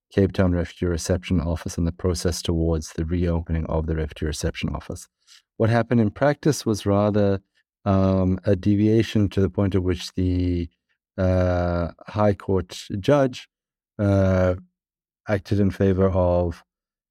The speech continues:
the, uh, putting in place of a case management monitoring process wherein the, uh, progress towards a, a reopened and fully functional refugee reception office,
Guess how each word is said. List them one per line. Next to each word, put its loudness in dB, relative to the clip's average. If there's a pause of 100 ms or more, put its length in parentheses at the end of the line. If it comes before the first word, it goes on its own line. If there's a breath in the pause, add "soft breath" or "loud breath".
(140)
the, -2 (1200)
uh, 0 (300)
putting 2
in 2
place 0
of 0 (420)
a 2 (300)
case 2
management 2
monitoring 0
process 0 (460)
wherein 2 (360)
the, 0 (120)
uh, 2
progress 2
towards 0
a, 0 (140)
a 0
reopened 0
and -2
fully -2
functional -6
refugee -4
reception 0
office, -2